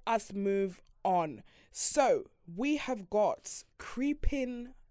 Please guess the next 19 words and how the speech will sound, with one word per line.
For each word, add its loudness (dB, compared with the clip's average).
John -8
with -14
a -10
question -12
mark. -6
Influencer 0
Pam -2
McBee -10
took -14
her -6
Instagram -8
story -6
to -4
express -6
her -4
frustration -8
about -8
an -12
individual -8